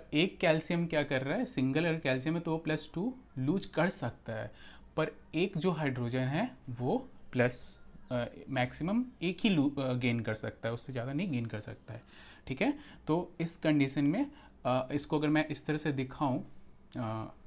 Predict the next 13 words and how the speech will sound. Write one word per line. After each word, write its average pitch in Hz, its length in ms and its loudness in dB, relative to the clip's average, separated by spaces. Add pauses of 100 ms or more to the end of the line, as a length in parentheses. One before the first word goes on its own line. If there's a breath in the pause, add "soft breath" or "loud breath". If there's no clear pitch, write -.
(440)
इस 131 120 -4
कंडीशन 117 480 -2
को 226 260 -2 (320 loud breath)
यहाँ 113 400 0
पे, 143 80 0 (360)
तो 127 360 -4
what 131 160 0
I 143 240 2
am, 151 300 -2
अ, 139 160 -2
कि 147 220 -2
सी 139 440 -2
ए 254 140 4